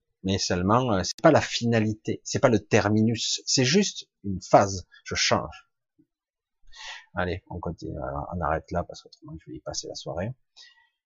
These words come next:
Je vais vous dire, euh, bonsoir. J'espère que quand même globalement, euh, ça aura été intéressant pour certains, même si je vois que le chat,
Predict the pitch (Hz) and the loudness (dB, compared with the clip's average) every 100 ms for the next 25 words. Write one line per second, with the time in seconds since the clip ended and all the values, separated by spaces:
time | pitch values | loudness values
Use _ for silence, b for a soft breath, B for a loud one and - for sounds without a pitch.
0 | - 110 120 120 123 107 123 110 101 101 | -6 2 4 4 2 2 2 4 6 6
1 | 95 95 101 101 - - 110 123 139 139 | 6 4 2 2 0 4 10 12 12 8
2 | - - - - _ _ _ _ _ 82 | 2 -8 -12 -20 _ _ _ _ _ -14
3 | - - 85 85 - 82 92 87 82 - | -10 -4 -4 -4 -8 -6 -4 -4 -6 -6
4 | 87 85 82 90 92 90 _ _ _ _ | -2 0 0 0 0 -2 _ _ _ _
5 | _ _ - _ - - _ _ _ - | _ _ -20 _ -20 -20 _ _ _ -12
6 | - - - _ - _ _ _ _ - | -10 -12 -16 _ -20 _ _ _ _ -12
7 | - 85 82 82 80 82 - 85 85 - | -4 -2 0 -2 0 -2 -2 -4 -2 -4
8 | - - 120 147 123 87 - 92 - 92 | -2 4 6 6 4 0 0 0 2 2
9 | 95 - 98 | 2 2 0